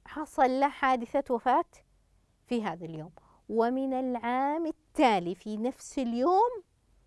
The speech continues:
حصل له، آه، حادث، ثم في العام الثالث في نفس اليوم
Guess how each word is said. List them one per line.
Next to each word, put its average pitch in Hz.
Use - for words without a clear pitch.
حصل 233
له، 262
آه، 190
حادث، 165
ثم 202
في 240
العام 233
الثالث 190
في 185
نفس 214
اليوم 415